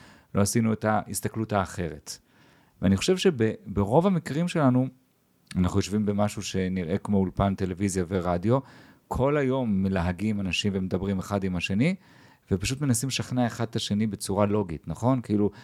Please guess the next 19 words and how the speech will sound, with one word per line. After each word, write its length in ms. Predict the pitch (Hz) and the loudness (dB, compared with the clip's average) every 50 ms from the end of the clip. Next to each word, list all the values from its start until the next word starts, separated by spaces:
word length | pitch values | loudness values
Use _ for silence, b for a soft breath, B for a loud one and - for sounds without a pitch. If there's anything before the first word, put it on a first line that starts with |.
| B B | B B
אני 160 | - 120 170 | 2 2 2
אתן 180 | 170 175 175 175 | 2 2 0 0
לך 140 | 160 143 | 0 0
את 120 | 156 156 - | 0 0 0
הטיעון 340 | 151 - 117 123 151 165 147 | 0 2 2 2 2 2 2
למה 260 | 135 143 151 151 147 | 2 2 2 0 0
זה 320 | 120 104 117 123 127 123 117 | 2 2 2 2 2 2 0
החוק 360 | 104 117 - 135 139 135 - | -2 -2 -2 -2 -2 -2 0
להגברת 640 | 127 123 117 113 - - - 107 104 120 156 160 - | 0 2 2 2 0 0 0 0 2 2 2 2 0
הדמוקרטיה, 580 | 131 120 123 120 117 104 120 127 127 - 131 113 | -2 -2 -2 -4 -4 -2 0 -2 0 2 0 2
והוא 180 | 104 113 117 | 2 2 0
חם-, 260 | - - 117 120 120 117 110 - B B B B B B - - | 0 0 0 0 0 -2 -4 -4 B B B B B B -8 -8
אף 100 | 117 - | -6 -2
אחד 140 | - 139 117 | -2 0 2
לא 60 | 110 | 4
באמת 240 | 101 104 101 - - | 4 4 2 0 -2
מקשיב 300 | 90 - - - 117 123 | -4 -2 0 0 0 0
אחד 240 | 123 - 135 131 | 0 -2 -2 -2
לשני, 320 | 135 135 - 143 156 180 | 0 0 0 2 2 2